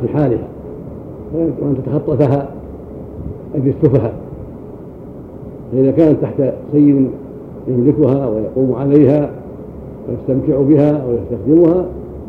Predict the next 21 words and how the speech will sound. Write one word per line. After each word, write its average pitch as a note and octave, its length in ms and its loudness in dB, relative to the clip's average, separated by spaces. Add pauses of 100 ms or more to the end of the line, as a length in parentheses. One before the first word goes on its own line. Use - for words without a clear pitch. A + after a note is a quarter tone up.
(160)
كان D3 160 2
أقرب C#3 340 0
إلى C3+ 180 6
حفظها C3+ 420 6
وسلامتها، A#2+ 680 0 (1500)
بخلاف D#3+ 320 6
ما C3+ 220 4 (540)
إذا B2+ 140 4
اعتقت C#3+ 520 2
فقد - 220 -2
تهمل D3 340 6 (880)
وقد B2 120 -2
تخرج C#3+ 220 2
من C#3+ 240 6
يد C3 280 4 (1000)
سيدها، D3 540 4 (880)
قد B2+ 160 -4
تضيع، C#3+ 380 6 (300)
قد B2+ 80 -6 (160)
تفسد C#3+ 320 4 (360)
أخلاقها. C3+ 500 0